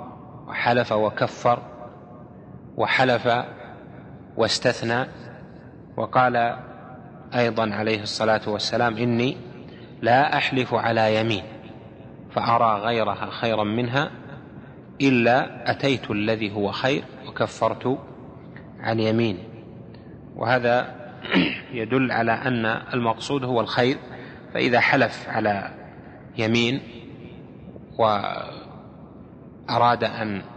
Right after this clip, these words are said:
يحل هذه اليمين ووجد خيرا مما حلف عليه فيأتي الذي هو خير ويكفر عن يمينه، يعني أنه ليس من صفة ولي الله أو صفة المتقين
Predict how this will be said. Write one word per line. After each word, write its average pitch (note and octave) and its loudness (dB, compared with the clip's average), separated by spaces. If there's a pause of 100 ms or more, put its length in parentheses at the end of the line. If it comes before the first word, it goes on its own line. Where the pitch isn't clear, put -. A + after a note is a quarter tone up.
(360)
يحل A2+ -2
هذه G#2+ -2
اليمين G#2 0 (960)
ووجد A2 2
خيرا A2+ 2
مما G#2 0
حلف G2+ 0
عليه A2 0
فيأتي C#3 0
الذي G#2 0
هو G#2 -2
خير - -2
ويكفر B2+ -2 (560)
عن A2 0
يمينه، G#2+ 2
يعني A2+ 2
أنه B2+ 2
ليس C#3+ 4
من A#2 0
صفة A#2 2 (720)
ولي A#2 4
الله G#2+ 6
أو G2 -4
صفة G#2+ 0
المتقين A2+ 0